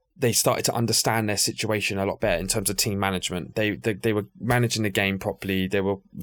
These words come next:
burning the clock right. They were, they were knowing when and when not to, like, just get, when, they were knowing, like, when to just get on with it because the momentum was with us, or they knew when the momentum was against us, they needed to slow the game down.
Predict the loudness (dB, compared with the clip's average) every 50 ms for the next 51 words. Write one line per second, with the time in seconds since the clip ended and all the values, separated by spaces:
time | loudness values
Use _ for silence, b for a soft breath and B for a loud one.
0 | -2 2 2 4 4 2 2 0 -2 -4 -2 -2 -2 -2 -2 -2 0 2 2 4
1 | 4 2 0 -2 B B B B B 0 2 2 2 2 0 0 0 0 2 2
2 | 2 2 4 4 4 4 2 0 -2 -4 B B B B B B -12 -2 0 2
3 | 2 4 2 2 0 0 -2 -6 -12 _ -6 -4 -2 0 2 2 2 2 2 2
4 | 2 0 0 0 0 0 2 4 4 4 4 2 0 -2 _ _ -4 -4 -4 -2
5 | -2 0 0 2 2 0 0 2 0 -2 -2 -2 0 2 2 4 4 4 4 4
6 | 4 2 2 0 0 0 0 -2 -2 -2 -2 0 0 0 -2 -2 -2 -2 -2 2
7 | 2 2 2 2 0 0 -2 -2 -4 -2 -2 0 0 0 0 -2 0 0 0 2
8 | 2 2 0 0 0 -2 0 0 2 2 0 0 0 0 -2 -2 0 0 0 0
9 | 0 0 0 2 0 2 2 0 0 0 0 0 0 0 -2 -2 -2 -2 -2 0
10 | 2 0 0 0 -2 -4 -2 -2 -2 0 0 0 0 -2 -2 -4 0 -2 0 2
11 | 2 0 0 0 0 0 0 0 0 0 0 2 2 2 0 -2